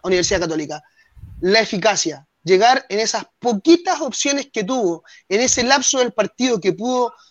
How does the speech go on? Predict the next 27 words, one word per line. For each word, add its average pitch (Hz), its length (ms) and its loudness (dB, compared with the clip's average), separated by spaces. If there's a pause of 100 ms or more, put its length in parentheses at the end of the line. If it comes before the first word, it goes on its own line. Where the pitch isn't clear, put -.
someter 208 440 2
a 285 80 2
Católica 262 520 0
durante 202 440 0
pocos 277 260 0
minutos 262 460 2
y 196 100 -2
llegar 202 340 2
constantemente 262 960 -4 (260)
y 185 120 -6
traspasar 202 680 0
la 247 140 2
férrea 262 280 0
defensa 262 380 -2
de 254 60 0
Universidad 254 340 -2
Católica, 311 380 0 (520)
defensa 180 480 2
y 170 40 2
medio 160 180 0
campo, 233 360 -8 (1400)
y 240 80 2
aprovecharlo. 180 680 2 (460)
Imagínate, 214 600 -2 (220)
lo 202 100 0
decíamos 262 380 4
ayer, 247 240 2